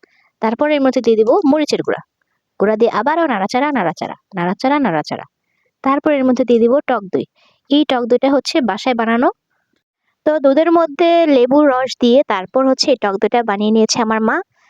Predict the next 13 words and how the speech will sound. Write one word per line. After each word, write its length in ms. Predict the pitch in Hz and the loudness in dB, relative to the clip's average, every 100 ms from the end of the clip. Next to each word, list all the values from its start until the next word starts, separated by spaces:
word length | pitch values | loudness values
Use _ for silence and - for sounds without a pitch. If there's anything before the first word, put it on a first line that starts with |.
| _ | _
আপনারা 320 | 208 - 233 240 | -10 -4 -4 -2
চাইলে 200 | 277 294 | 0 0
বাইরে 200 | 208 190 | -2 -4
থেকেও 240 | - 240 | 0 0
কিনে 200 | 254 262 | 2 0
আনতে 220 | 269 269 285 | 0 0 -2
পারেন, 200 | 311 320 | -2 -2
বাসায় 300 | 254 - 214 | -2 -2 0
বানাতে 280 | 247 277 285 | 0 0 -2
পারেন, 180 | 302 320 262 | -2 -4 -4
আপনাদের 320 | - 170 - | -8 -8 -8
ইচ্ছা। 300 | - - - - _ _ _ _ _ _ | -12 -14 -16 -18 _ _ _ _ _ _
তো 80 | _ | _